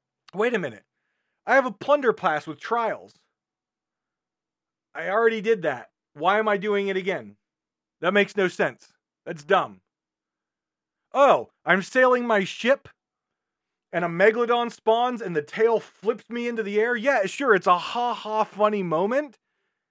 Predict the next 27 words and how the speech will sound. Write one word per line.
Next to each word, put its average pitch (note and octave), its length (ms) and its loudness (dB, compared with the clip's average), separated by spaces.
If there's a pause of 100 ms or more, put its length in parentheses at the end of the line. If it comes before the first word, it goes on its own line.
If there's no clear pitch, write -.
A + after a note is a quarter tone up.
(460)
That's, C#4+ 240 2 (120)
that's C#4 360 -2 (180)
really C4 760 2
bad C#4 420 0
for A3+ 120 -2
your A3 140 -2
video A3+ 380 2
game E3 400 -4 (300)
when G#3+ 240 2
the A3+ 80 4
fact C4 340 -4
that A3 120 0
a G3+ 40 -4
Megalodon G#3 640 0
has F3 160 -8
been A3 160 0
around G#3+ 460 0
in F#3 100 -6
this F3+ 140 -4
ship, - 340 -4 (560)
or G3 260 0
in A3+ 280 4
the A3 120 2
seas B3+ 380 -8
for F3+ 320 -2 (100)
years G3 600 -2
now, D3 400 -4